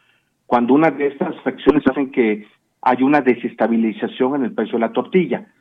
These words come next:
No hay parámetros para poder, eh, apoyar a la agricultura, no hay una ley, una norma, no hay un ente que pueda,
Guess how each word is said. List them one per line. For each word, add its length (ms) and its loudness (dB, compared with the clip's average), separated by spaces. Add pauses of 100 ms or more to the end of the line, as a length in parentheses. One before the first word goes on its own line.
(260)
No 240 6
hay 320 2 (480)
parámetros 920 2 (460)
para 340 2
poder, 500 4
eh, 460 2
apoyar 480 0
a 60 4
la 100 2
agricultura, 840 0 (520)
no 200 4
hay 240 2
una 240 4
ley, 400 6
una 240 4
norma, 760 2 (340)
no 140 2
hay 140 4
un 160 4 (140)
ente 560 2
que 100 -2
pueda, 680 2